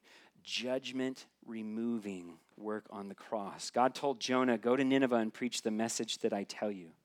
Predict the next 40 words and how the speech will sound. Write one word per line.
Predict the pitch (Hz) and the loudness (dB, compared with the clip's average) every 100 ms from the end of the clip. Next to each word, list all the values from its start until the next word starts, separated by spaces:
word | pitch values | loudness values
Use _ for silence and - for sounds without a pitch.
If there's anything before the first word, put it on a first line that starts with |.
| _ _ _ _ _ | _ _ _ _ _
That | - 123 | -2 2
message | 127 143 - 120 - | 4 4 4 0 -2
clearly | - 135 139 151 135 107 113 | -8 0 2 4 2 0 -2
included | 113 - 135 127 110 | -8 0 4 4 4
the | 113 | 0
threat | - 127 120 | 2 2 4
of | 110 | 4
God's | 120 117 110 | 2 2 2
judgment | 127 127 123 117 | 2 2 2 0
against | 113 110 - | 0 -2 -2
the | |
Ninevites | 117 131 120 110 - | 0 2 2 0 -2
because | - - 120 | -10 -6 -4
of | 117 110 | -4 2
their | 113 | 2
sin | 110 123 117 | 2 -2 -2
against | 110 110 - | -2 -2 -2
him. | 131 113 104 - - - - - | -2 -4 -4 -12 -20 -20 -20 0
The | 135 | 2
Bible | 117 143 180 190 | 12 12 12 6
that | 160 160 | 6 6
we | 151 147 | 6 0
hold | - - 147 156 170 170 | -2 2 4 6 4 2
in | - 135 | 0 0
our | 127 | 0
hands, | - 156 156 160 160 | -2 -2 0 0 0
that | 143 135 | -2 2
we | 127 113 - - | 2 2 -8 -14
read | 113 120 147 180 160 | -4 4 6 6 2
from | - 165 165 175 - - - | 6 8 6 0 -8 -16 6
every | 135 143 | 8 8
Sunday, | 135 - 170 175 175 170 170 170 | 2 6 6 6 8 10 10 6
and, | 143 135 135 | 4 2 2
and | 131 127 123 | 0 0 2
Lord | 170 175 | 4 4
willing, | 151 170 175 170 | 4 4 4 2
that | 151 135 | 2 4
you're | 170 - | 4 6
in | 165 165 | 6 8
every | 151 156 156 160 | 8 8 8 4